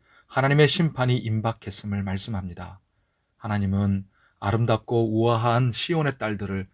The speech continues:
내가 멸절하리라." 하고 말씀하십니다. 왜냐하면 그렇게 아름답고 우아하게 보이는 하나님의 백성이 사실 폭력과 탈취,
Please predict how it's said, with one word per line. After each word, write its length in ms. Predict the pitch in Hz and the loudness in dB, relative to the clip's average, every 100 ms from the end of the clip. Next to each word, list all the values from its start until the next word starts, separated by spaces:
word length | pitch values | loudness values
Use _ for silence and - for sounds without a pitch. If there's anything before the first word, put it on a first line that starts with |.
| _ | _
내가 260 | 95 92 92 | -10 -8 -6
멸절하리라." 1040 | 92 110 120 107 95 98 95 95 98 98 - - | -4 -4 -4 -8 -8 -8 -6 -4 -2 -4 -10 -14
하고 200 | 117 107 | -10 -6
말씀하십니다. 840 | 95 95 104 95 98 92 87 98 _ _ _ _ _ _ _ _ _ - - | -4 -4 -6 -8 -10 -14 -16 -20 _ _ _ _ _ _ _ _ _ -20 -6
왜냐하면 640 | 113 110 101 104 101 98 - - - - | -2 0 2 2 2 0 -8 -20 -20 -6
그렇게 340 | 120 123 - | -2 -2 0
아름답고 680 | 107 123 127 117 - 113 107 110 | 0 2 2 2 0 -2 -2 -2
우아하게 440 | 123 120 117 123 | -2 -2 0 -2
보이는 400 | 127 110 117 127 | -2 -2 0 0
하나님의 400 | 127 131 139 139 | 0 -2 -2 -2
백성이 600 | 95 - 87 95 107 95 _ _ _ _ _ | -6 -8 -8 -6 -6 -8 _ _ _ _ _
사실 400 | - 95 - 95 | -12 -8 -6 -6
폭력과 720 | - 170 151 117 - 95 98 | -4 -2 0 -2 -6 -10 -10
탈취, 560 | - 147 - - 95 | -10 -8 -6 -8 -8